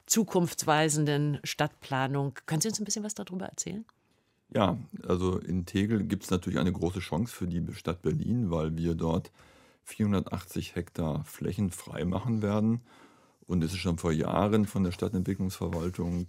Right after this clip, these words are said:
Speaker 2: ähm, daran gearbeitet worden mit einer Strukturkonzeption, die darauf hinausläuft, dass etwa die Hälfte des Geländes, auch die, der Teil des Geländes, der heute im Wesentlichen durch den Flughafenbetrieb genutzt wird, wo die Terminals sich befinden, wo die Start- und Landebahnen sich befinden, dort wird,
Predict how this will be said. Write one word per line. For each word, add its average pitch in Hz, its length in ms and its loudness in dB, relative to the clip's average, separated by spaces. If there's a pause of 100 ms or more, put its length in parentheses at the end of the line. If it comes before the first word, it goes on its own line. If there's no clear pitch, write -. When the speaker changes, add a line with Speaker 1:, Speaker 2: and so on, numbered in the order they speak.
(120)
Speaker 2:
ähm, 85 640 0 (600)
daran 80 280 0
gearbeitet 104 640 0
worden 98 680 2
mit - 240 -6
einer 76 360 0
Strukturkonzeption, 104 1200 -2
die 90 100 2
darauf - 280 -4
hinausläuft, 90 640 0
dass 82 100 -4
etwa 87 220 2
die 87 160 4
Hälfte 110 340 6
des 110 240 2
Geländes, 110 580 4
auch 78 160 0
die, 95 300 -2 (140)
der 80 200 0
Teil 98 220 2
des 92 160 0
Geländes, 92 240 0
der 92 160 -2
heute 92 280 0
im 85 180 -2
Wesentlichen 87 320 0
durch 87 140 -2
den 87 40 -2
Flughafenbetrieb 87 920 -6
genutzt 90 420 -6
wird, 151 240 -2 (840)
wo 95 80 -6
die 95 100 2
Terminals 104 480 2
sich 101 140 -4
befinden, 101 480 2
wo 90 60 2
die 90 120 2
Start- 87 280 -4
und 87 80 0
Landebahnen 98 480 2
sich 110 180 -10
befinden, 92 580 -2
dort 82 420 -4
wird, 76 280 -4